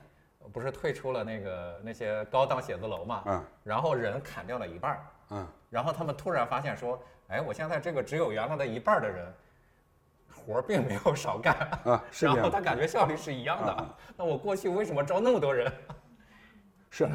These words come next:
Speaker 2: 你首先啊，你任何人，我们在变革的时候，一四年变革的时候，
Speaker 1: 嗯。
Speaker 2: 我们对总部所有人，每个人都审核。
Speaker 1: 啊。
Speaker 2: 假如宋老师，嗯，嗯，你请假了，
Speaker 1: 嗯。
Speaker 2: 半个月，
Speaker 1: 嗯。
Speaker 2: 公司没问题，没事儿。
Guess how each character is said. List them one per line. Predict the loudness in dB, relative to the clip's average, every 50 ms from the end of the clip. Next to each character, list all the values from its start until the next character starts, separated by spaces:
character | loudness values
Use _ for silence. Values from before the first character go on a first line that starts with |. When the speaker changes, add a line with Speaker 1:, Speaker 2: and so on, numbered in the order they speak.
| -4 -4 0
Speaker 2:
你 | 4 4 4
首 | 6 6 6 6
先 | 8 6 6
啊， | 8 6 6 6
你 | 4 2 0 0 2 0 0
任 | 0 -2 -2 2 4 4 4 4 2
何 | 0 0 -2
人， | -2 -2 -2 -4 -4 -2
我 | -2 -2
们 | -2 2 2
在 | 2 2
变 | 4 2 2 2 2
革 | 2 2
的 | 2 2
时 | 2 0
候， |
一 | -2 -2
四 | -2 -2
年 | -2 -2
变 | 0 0 0 0 0
革 | 0 0
的 | 0
时 | 0 -4
候， | -8 -10 -10 -16 -20 -20 -20 -18 2
Speaker 1:
嗯。 | 4
Speaker 2:
我 | 4
们 | 4 6
对 | 6 6 6
总 | 6 6 2 2
部 | 2 0
所 | 0 0 2 4 4 4
有 | 4 2 -2
人， | -6 -10 -14 -12 -8
每 | -4 -2 -2 -2 -4 -4
个 | -2 -2
人 | -2 -2
都 | -2 -6
审 | -6 -8 -12 -12 -12
核。 | -12 -14 -16 -18 -20 _ _ _ _ _ _ _ -14 -12
Speaker 1:
啊。 | -12 -12 -14 -16 -20 _ _ _ _ _ _ _ _ _ _ _ _
Speaker 2:
假 | 6 8 8
如 | 8 8 6 4
宋 | 4 2 0
老 | 2 4 2 2
师， | 2 -2 -4 -6 -6 -10 -16 -20 _
嗯， | -12 -10 -8 -8 -8 -8 -10
嗯， | -12 -14 -14 _ _ _ _ _ _
你 | -4 0 2 4 6 6 6 4
请 | 4 2 -4 -4 -2
假 | 2 4 4 4
了， | 4 4 0 -6 -12 -18 -20 -20 -16
Speaker 1:
嗯。 | -12 -12 -10 -10 -12 -14 -18 -20 _ _ _ _ _
Speaker 2:
半 | 4 4 4
个 | 2 -2
月， | -2 -4 -6 -8 -12 -18 -20 _ -16 -12
Speaker 1:
嗯。 | -10 -10 -10 -10 -12 -4
Speaker 2:
公 | -2 -2 -2 0
司 | -2 -2
没 | -2 -2 -4 -6 -6
问 | -6 -8 -10
题， | -10 -12 -12
没 | -10 -10 -10
事 | -10 -10
儿。 | -12